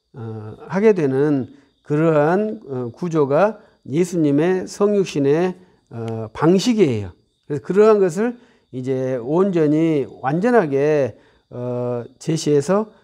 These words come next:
신적 인격이다. 여기에서 이제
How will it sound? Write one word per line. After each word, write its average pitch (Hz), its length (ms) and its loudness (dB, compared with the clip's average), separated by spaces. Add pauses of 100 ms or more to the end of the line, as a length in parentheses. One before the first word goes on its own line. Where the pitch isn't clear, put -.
(200)
신적 220 680 -2 (180)
인격이다. 120 720 -4
여기에서 190 540 2
이제 170 380 0